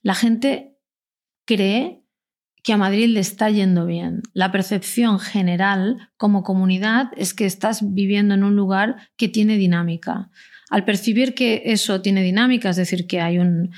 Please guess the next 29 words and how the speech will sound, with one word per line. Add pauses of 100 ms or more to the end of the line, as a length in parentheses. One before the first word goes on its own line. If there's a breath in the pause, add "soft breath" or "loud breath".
(140 loud breath)
que
hay
una
fluidez,
que
hay
una, (320 loud breath)
que
hay
posibilidades,
que
se
siente
que
vamos
a
algún
lugar, (420 loud breath)
eso
te
incentiva (300 loud breath)
a
ir
a
los
museos
y
a
ser